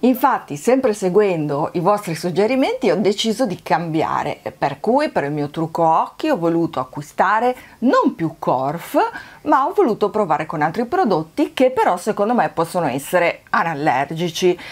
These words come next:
e quindi leggendo l'inci mi sono rivolta al marchio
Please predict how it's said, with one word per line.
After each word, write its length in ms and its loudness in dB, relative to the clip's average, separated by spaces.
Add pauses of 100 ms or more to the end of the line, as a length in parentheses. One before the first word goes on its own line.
(180)
e 160 0
quindi 760 2
leggendo 880 2
l'inci 840 -2
mi 180 2
sono 600 2
rivolta 840 0
al 240 -2
marchio 500 -2